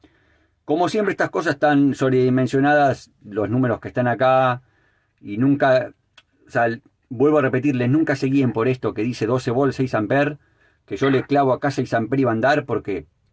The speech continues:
no, no, ¿eh? Eso no existe. Eso no va a existir.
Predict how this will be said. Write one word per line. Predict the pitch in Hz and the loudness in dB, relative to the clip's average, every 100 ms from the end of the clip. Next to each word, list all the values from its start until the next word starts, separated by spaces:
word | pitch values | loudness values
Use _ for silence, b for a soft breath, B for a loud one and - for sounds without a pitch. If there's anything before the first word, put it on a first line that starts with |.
| _ | _
no, | - 110 80 - _ _ _ | -6 -4 -4 -8 _ _ _
no, | 101 85 - _ _ _ | -12 -12 -14 _ _ _
¿eh? | 104 156 156 | -4 -4 -4
Eso | 127 127 | -6 -4
no | 117 | -4
existe. | 104 - 87 - 71 _ _ _ _ _ _ _ _ _ _ | -4 -8 -12 -14 -20 _ _ _ _ _ _ _ _ _ _
Eso | 120 143 123 | -6 -2 0
no | 113 123 | 2 2
va | 113 | 0
a | |
existir. | - 95 - 85 - | -4 -12 -12 -14 -14